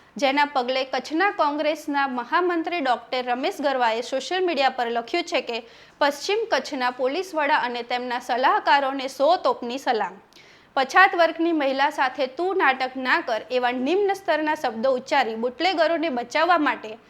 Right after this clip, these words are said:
મહિલાને ફરિયાદ માટે ચાર કલાક હેરાન પરેશાન કરનાર માધાપર પોલીસ મથકના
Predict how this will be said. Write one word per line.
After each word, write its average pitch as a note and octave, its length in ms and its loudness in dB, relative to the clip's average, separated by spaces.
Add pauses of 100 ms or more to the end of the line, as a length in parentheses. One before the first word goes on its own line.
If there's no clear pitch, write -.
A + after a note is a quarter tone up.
(240)
મહિલાને F4+ 540 2
ફરિયાદ D#4 460 2
માટે E4 280 -4
ચાર C#4+ 320 2
કલાક D4+ 340 0 (120)
હેરાન C#4+ 320 2
પરેશાન C4+ 520 -4
કરનાર C4 440 -2 (380)
માધાપર F#4 500 4
પોલીસ D4 440 -2
મથકના C4 540 -2